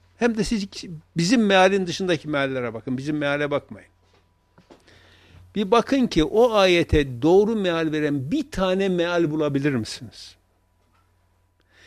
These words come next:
Ya da oradan ne anlayacaksınız? Resulullah'ın huzurunda yaptıklarını hiç anlayabilir misin? Bak şimdi, şu Nisa kırk altıdan okuyalım.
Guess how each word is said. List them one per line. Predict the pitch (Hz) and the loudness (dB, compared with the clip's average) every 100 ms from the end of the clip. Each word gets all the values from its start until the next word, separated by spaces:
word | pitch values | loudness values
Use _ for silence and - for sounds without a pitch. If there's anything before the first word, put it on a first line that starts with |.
| - _ | -20 _
Ya | 175 247 | 6 10
da | 240 | 10
oradan | 220 220 208 147 139 | 10 8 2 0 -2
ne | 170 | -4
anlayacaksınız? | 196 180 143 127 120 110 107 - - 95 101 - _ _ _ _ _ _ _ _ _ _ _ _ _ _ _ _ _ _ _ _ - | -2 -2 0 -2 -6 -10 -14 -18 -20 -20 -20 -20 _ _ _ _ _ _ _ _ _ _ _ _ _ _ _ _ _ _ _ _ 0
Resulullah'ın | 160 170 196 208 208 | 2 2 0 0 0
huzurunda | 185 202 190 | 0 -2 -4
yaptıklarını | 180 180 180 - 180 156 139 | -4 -4 -6 -6 -4 -4 -6
hiç | 117 - | -8 -10
anlayabilir | 170 170 160 147 156 185 | -8 -6 -4 -4 -6 -8
misin? | 110 - 120 | -10 -14 -12
Bak | 165 - | -12 -12
şimdi, | 123 120 165 - _ _ _ _ _ _ _ _ _ _ _ _ _ _ _ | -14 -14 -14 -18 _ _ _ _ _ _ _ _ _ _ _ _ _ _ _
şu | - - 190 190 | -12 -2 -2 -2
Nisa | 175 185 | -4 -4
kırk | 165 170 147 | -2 -4 -6
altıdan | 143 131 156 156 | -8 -6 -8 -8
okuyalım. | 131 - 120 107 | -8 -10 -12 -12